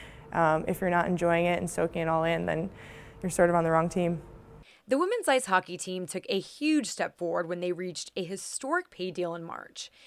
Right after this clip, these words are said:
Speaker 2: And while equal pay and benefits is more than warranted, as Hillary just stated, it was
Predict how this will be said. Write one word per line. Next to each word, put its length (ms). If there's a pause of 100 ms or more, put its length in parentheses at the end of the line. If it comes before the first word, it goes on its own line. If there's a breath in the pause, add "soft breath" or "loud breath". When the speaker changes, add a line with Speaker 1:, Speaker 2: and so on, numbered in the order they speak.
(280 soft breath)
Speaker 2:
And 180
while 280
equal 320
pay 180
and 100
benefits 540
is 180
more 300
than 240
warranted, 560 (340 soft breath)
as 200
Hillary 320
just 220
stated, 460
it 160
was 220